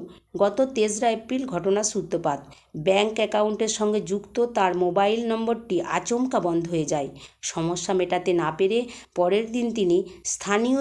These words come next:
একটি দোকানে যোগাযোগ করেন। সেখান থেকে জানানো হয়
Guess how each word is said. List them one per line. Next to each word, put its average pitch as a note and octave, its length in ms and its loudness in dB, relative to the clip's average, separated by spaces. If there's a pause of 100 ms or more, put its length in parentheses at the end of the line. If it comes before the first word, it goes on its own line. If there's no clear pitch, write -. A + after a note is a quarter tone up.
একটি C4+ 200 -2
দোকানে G#3 420 2
যোগাযোগ D#3+ 440 0
করেন। C#3+ 260 -2 (340)
সেখান A3+ 420 -2
থেকে B3 220 -2
জানানো F#3 400 2
হয় F#3 280 0